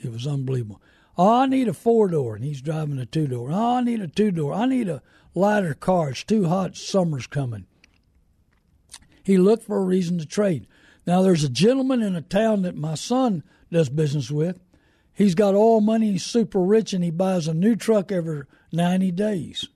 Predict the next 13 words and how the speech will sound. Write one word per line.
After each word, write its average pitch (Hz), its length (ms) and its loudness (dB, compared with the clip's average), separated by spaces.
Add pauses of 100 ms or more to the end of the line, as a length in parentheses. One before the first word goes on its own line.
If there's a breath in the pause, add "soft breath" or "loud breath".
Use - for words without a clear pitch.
(1700)
Every 185 480 2
ninety 208 680 -2 (100)
days, 160 400 0
he 156 100 -4
buys 135 380 -8
a 127 40 -8
new 135 200 -6
truck. 123 320 -12 (1040)
But 254 140 0
he 285 80 0
can 277 160 0
afford 311 420 2
it. - 140 -6